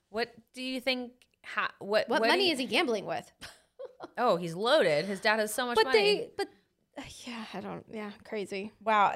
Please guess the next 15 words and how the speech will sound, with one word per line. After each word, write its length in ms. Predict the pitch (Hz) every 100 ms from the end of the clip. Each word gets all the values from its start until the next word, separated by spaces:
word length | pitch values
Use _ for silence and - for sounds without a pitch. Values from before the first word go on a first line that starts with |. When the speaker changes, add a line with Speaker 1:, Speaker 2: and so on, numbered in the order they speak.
| 190
Speaker 3:
this 180 | 220
doesn't 320 | - 214 226 -
end. 220 | 180 175
It 100 | 190
keeps 260 | - 233
on 200 | 262 220
going. 420 | 185 175 170 - -
This, 240 | 202 - -
there 180 | 208
are 40 | 240
some 180 | 294 349
serious 520 | - 202 185 170 170
stuff. 340 | - - 170 - -
I'm 220 | 220 240
on, 240 | 262 269